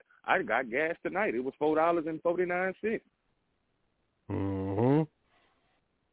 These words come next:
Speaker 2: Yeah, it's, uh
Speaker 1: Now, yeah, it's getting sick.
Speaker 2: It's a problem.
Speaker 1: I told my green, my, uh, my green farmer man said, uh,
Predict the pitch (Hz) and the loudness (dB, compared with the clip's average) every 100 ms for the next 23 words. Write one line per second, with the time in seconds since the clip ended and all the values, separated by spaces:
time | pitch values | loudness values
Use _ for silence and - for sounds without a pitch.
0 | _ - 87 90 120 - - 113 110 110 | _ -8 -4 -2 -2 -2 2 4 6 4
1 | 107 - _ _ - 120 120 98 101 _ | 0 -12 _ _ 0 2 4 2 -4 _
2 | _ 120 104 _ _ _ _ _ _ - | _ -20 -20 _ _ _ _ _ _ -6
3 | 135 175 254 135 - 131 156 - 330 330 | 0 0 0 -4 -4 -6 -6 -2 -2 -2
4 | _ _ _ _ - - - - - - | _ _ _ _ -12 -10 -10 -12 -12 -4
5 | 98 117 92 82 82 - _ _ - _ | 0 2 0 -4 -14 -20 _ _ -20 _
6 | _ _ _ _ - _ _ _ _ _ | _ _ _ _ -20 _ _ _ _ _
7 | _ _ _ _ _ _ _ _ _ _ | _ _ _ _ _ _ _ _ _ _
8 | _ - 107 139 123 107 _ _ 104 104 | _ -8 -4 0 2 0 _ _ -4 0
9 | 143 143 131 127 - 113 113 120 113 104 | 2 2 0 -4 -6 -2 0 2 2 2
10 | 101 113 107 131 151 127 131 113 107 101 | 0 0 0 4 4 2 0 0 0 -2
11 | 104 98 92 - 104 98 90 85 _ _ | -4 -4 -6 -4 0 2 0 -4 _ _
12 | _ _ _ _ _ _ _ _ - 101 | _ _ _ _ _ _ _ _ -4 -2
13 | 90 | -2